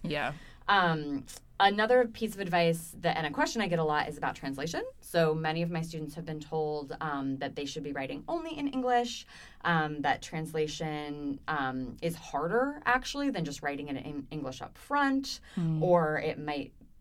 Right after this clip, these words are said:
Speaker 2: help them to develop their writing skills faster if they just sit down and do it in English. And I, I totally get where that advice is coming from.
Speaker 1: Mm-hmm.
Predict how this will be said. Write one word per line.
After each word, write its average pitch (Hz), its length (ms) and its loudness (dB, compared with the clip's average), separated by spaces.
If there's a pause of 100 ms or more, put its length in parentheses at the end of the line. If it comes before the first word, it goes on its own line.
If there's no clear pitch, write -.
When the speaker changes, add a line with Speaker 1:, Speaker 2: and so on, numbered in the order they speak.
(220)
Speaker 2:
help 170 280 2
them 156 160 -2
to 151 120 -8
develop 143 360 0
their 147 120 -4
writing 139 260 -4
skills - 320 -12
faster 220 420 -2
if 196 140 -8
they 156 100 -4
just - 180 -12
sit 151 140 -10
down 139 200 -6
and 135 120 -6
do 135 80 -8
it 135 160 -8
in 151 80 -12
English. 165 560 2
And 180 240 -2
I, 196 200 0
I 202 100 0
totally 208 480 -2
get 156 240 -2
where 147 100 -6
that 107 140 -6
advice 87 320 -10
is - 100 -16
coming 403 300 -8
from. 381 340 -2
Speaker 1:
Mm-hmm. 143 400 0